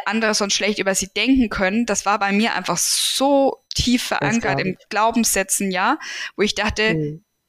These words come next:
Speaker 1: ja, ich möchte einfach nicht, dass sie mich anders anschauen. Ich glaub,
Speaker 2: Ja,
Speaker 1: ich hatte
Speaker 2: das
Speaker 1: wirklich
Speaker 2: stimmt.
Speaker 1: am meisten auch am Schluss Angst davor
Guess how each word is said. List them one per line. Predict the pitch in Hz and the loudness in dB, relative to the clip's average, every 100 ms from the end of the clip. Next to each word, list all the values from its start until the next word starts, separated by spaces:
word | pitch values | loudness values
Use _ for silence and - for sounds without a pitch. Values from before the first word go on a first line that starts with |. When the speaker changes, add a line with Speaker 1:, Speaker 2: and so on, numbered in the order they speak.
| _ _ _ _ _ | _ _ _ _ _
Speaker 1:
ja, | 233 285 - | -2 -2 -2
ich | 226 | -2
möchte | 214 208 - | 0 0 -2
einfach | 208 220 208 | -4 -2 -2
nicht, | 208 247 - | 0 0 0
dass | 208 | -2
sie | 220 | 0
mich | 220 - - | 0 -2 -2
anders | 214 220 | -2 -2
anschauen. | - 269 - 196 - 180 - | -2 -2 0 0 -2 -6 -10
Ich | - | -6
glaub, | - 196 | -4 -2
Speaker 2:
Ja, | 180 160 | 0 2
Speaker 1:
ich | 156 | 2
hatte | 156 151 | 0 -2
Speaker 2:
das | |
Speaker 1:
wirklich | 262 285 254 | -2 0 -2
Speaker 2:
stimmt. | |
Speaker 1:
am | 220 | -2
meisten | 214 233 - - - | 0 0 -2 -2 -2
auch | 208 | -2
am | - | -2
Schluss | 202 214 226 | -2 2 0
Angst | - 208 190 - | 0 -2 -4 -4
davor | 170 185 226 277 285 330 | 0 0 0 2 4 2